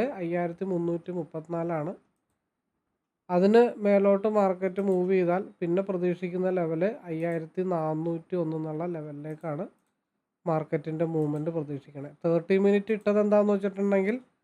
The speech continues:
ആ, കുറേ സമയം ക്രൂഡ് ഓയിലൊക്കെ ഉള്ളതുകൊണ്ടാണ് തേർട്ടി മിനിറ്റിൽ ലോങ് ഡിസ്റ്റൻസിലേക്ക് ലോങ് ഹോൾഡിങ്ങിനെ കണക്കാക്കി മാർക്കറ്റിൽ നോട്ട് ചെയ്ത് വെച്ചിരിക്കുന്നത്. അതിൽ അതിന്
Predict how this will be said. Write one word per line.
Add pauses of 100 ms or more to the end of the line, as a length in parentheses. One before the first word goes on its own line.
(680)
ആ, (800)
കുറേ (120)
സമയം (160)
ക്രൂഡ്
ഓയിലൊക്കെ
ഉള്ളതുകൊണ്ടാണ് (240)
തേർട്ടി
മിനിറ്റിൽ (360)
ലോങ്
ഡിസ്റ്റൻസിലേക്ക് (1000)
ലോങ്
ഹോൾഡിങ്ങിനെ
കണക്കാക്കി (1080)
മാർക്കറ്റിൽ (800)
നോട്ട്
ചെയ്ത്
വെച്ചിരിക്കുന്നത്. (220)
അതിൽ (100)
അതിന്